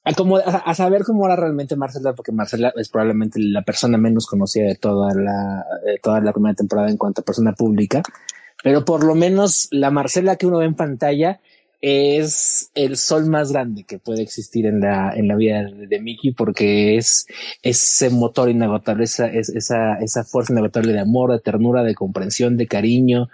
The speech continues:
de empatía. Básicamente, eh, y como decía Héctor hace rato,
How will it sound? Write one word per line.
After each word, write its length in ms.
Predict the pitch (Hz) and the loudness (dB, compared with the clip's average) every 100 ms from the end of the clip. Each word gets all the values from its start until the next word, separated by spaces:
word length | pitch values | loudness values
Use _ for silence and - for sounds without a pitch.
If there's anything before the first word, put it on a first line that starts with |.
| - - - | -12 -20 -8
de 100 | 110 | 0
empatía. 680 | 110 107 107 131 135 131 127 - - - | 2 2 0 2 4 4 2 -4 -20 -8
Básicamente, 800 | 123 151 165 156 151 151 156 165 165 - - | -2 2 2 2 2 2 4 4 2 -2 -2
eh, 420 | 117 107 104 104 | 0 2 2 2
y 120 | 139 | 0
como 240 | 123 143 139 | 0 2 2
decía 220 | 139 - | 2 0
Héctor 180 | - 170 | 0 0
hace 140 | 160 | 2
rato, 320 | 160 190 156 | 0 0 -2